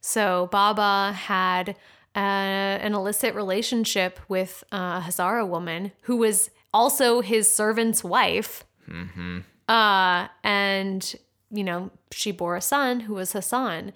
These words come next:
Speaker 1: And that this whole time he knew that and, like, couldn't acknowledge that Hassan was his son. Um, so this explains a lot of Baba's, uh, resentment towards Amir and also, um, kindness and love towards Hassan.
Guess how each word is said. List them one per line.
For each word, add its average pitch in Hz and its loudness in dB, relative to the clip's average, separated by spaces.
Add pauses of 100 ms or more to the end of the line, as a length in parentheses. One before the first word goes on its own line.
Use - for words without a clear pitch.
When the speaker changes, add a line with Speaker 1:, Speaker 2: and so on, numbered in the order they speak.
(300)
Speaker 1:
And 214 0
that 185 2
this 202 0
whole 214 0
time 196 0
he 190 -4
knew 269 2
that 170 2
and, 185 -2
like, 175 -4
couldn't 208 0
acknowledge 185 -2
that 180 -4
Hassan 175 -4
was 180 -6
his 170 -6
son. 202 -2 (520)
Um, 208 0
so 254 2
this 302 0 (520)
explains 226 2
a 214 2
lot 185 2
of 190 -2
Baba's, 180 2 (500)
uh, 175 2
resentment 220 0
towards 220 0
Amir 277 2
and 220 2
also, 185 0
um, 185 -4
kindness 208 0
and 190 -2
love 196 2
towards 185 -6
Hassan. 226 0